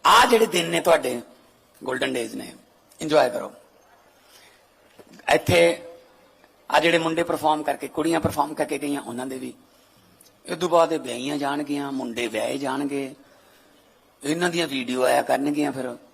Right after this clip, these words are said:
"ਅੱਜ ਪਹਿਲਾ ਬਰਥਡੇ ਬੇਬੀ ਦਾ," ਹੈ ਨਾ? ਫਿਰ Facebook ਤੇ ਭਾਲੀ ਜਾਓਗੇ ਇੱਕ ਦੂਜੇ ਨੂੰ, ਅੱਜ ਜਦੋਂ ਇੱਥੇ ਨੇ, ਇੱਥੇ ਹੀ ਮਿਲ ਲਓ ਇਹਨਾਂ ਨੂੰ। ਫਿਰ ਫੇਸ-, Facebook ਤਾਂ ਕਾਹਦੀ ਹੈ, ਕਲੇਸ਼ ਬੁੱਕੀ ਆ ਹੁਣ ਤਾਂ ਉਹ।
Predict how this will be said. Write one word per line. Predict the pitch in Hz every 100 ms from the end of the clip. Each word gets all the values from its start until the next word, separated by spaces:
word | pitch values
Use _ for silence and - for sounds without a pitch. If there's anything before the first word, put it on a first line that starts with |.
| _ _ _ _ _ _ _ 113
"ਅੱਜ | 120 127
ਪਹਿਲਾ | 113 123 131
ਬਰਥਡੇ | 123 117 127 117 120 117
ਬੇਬੀ | - 117 113 120
ਦਾ," | 120 117 113 - - - - - - - - - - - - - - -
ਹੈ |
ਨਾ? | 143 147 - - - - - - -
ਫਿਰ | 147
Facebook | - 156 170 156 165 170 175
ਤੇ | 170
ਭਾਲੀ | 170 190 175
ਜਾਓਗੇ | 165 175 180 185
ਇੱਕ | 175
ਦੂਜੇ | 160 160 165
ਨੂੰ, | 160 160 160 - - - - 165
ਅੱਜ | -
ਜਦੋਂ | 175 175
ਇੱਥੇ | 190 - 196
ਨੇ, | 185 185
ਇੱਥੇ | 180 -
ਹੀ | 180
ਮਿਲ | 180 175
ਲਓ | 175
ਇਹਨਾਂ | 175 185
ਨੂੰ। | 165 - - _ - - - - - - _ _ - - - - _ _
ਫਿਰ | 170 170
ਫੇਸ-, | 165 170 180 -
Facebook | 196 240 208 233
ਤਾਂ | 233
ਕਾਹਦੀ | 226 233
ਹੈ, | 233
ਕਲੇਸ਼ | 240 214 175
ਬੁੱਕੀ | 190 196 190
ਆ | 170
ਹੁਣ | 165
ਤਾਂ | -
ਉਹ। | 80